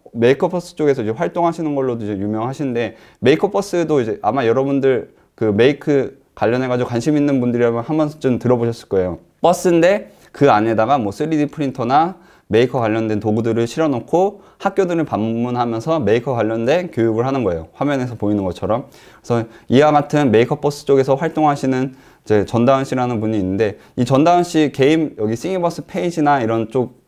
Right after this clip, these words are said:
살펴보면은 상당히 아기자기하고 귀엽고 재미난 싱잉버스 모델을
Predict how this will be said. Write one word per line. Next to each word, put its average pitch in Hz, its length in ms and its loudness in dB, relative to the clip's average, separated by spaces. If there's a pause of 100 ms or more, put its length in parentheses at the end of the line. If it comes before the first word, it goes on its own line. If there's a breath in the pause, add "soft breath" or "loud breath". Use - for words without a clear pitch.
살펴보면은 123 760 -2 (320 loud breath)
상당히 190 800 0
아기자기하고 147 840 4
귀엽고 143 600 -2 (200 soft breath)
재미난 151 480 4
싱잉버스 165 500 -4
모델을 113 640 0